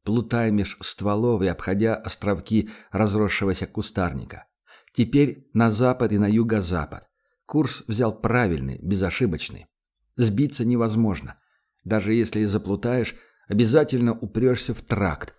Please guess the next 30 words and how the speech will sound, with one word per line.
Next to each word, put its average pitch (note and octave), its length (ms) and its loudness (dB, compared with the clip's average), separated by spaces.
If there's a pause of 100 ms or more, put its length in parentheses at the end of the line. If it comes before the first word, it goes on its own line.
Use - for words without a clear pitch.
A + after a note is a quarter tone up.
(160)
и A2+ 80 0
уже A2+ 240 2
вдоль G2+ 220 2
тракта A2 400 0
можно G2 340 0
к - 100 -8
старику-шаману G2+ 920 0
пройти. D2+ 540 -8 (460)
Если B2 520 2
местность G#2+ 580 0
опять G2+ 380 0
в - 80 -20
кубик F#2+ 380 -2
Рубика F#2+ 380 0
играть F#2+ 560 -4
не F2+ 100 0
возжелает. D#2+ 680 -4 (880)
Он A2 100 0
старался C3 420 2
запоминать B2 540 4
хотя A2 220 2
бы G#2 120 4
крупные A#2+ 440 2
ориентиры, G#2 760 2 (120)
такие, A#2+ 400 4
которые G#2+ 640 0
можно G#2+ 440 2
увидеть A2+ 480 0
с - 60 -14
высоты. G#2 580 -2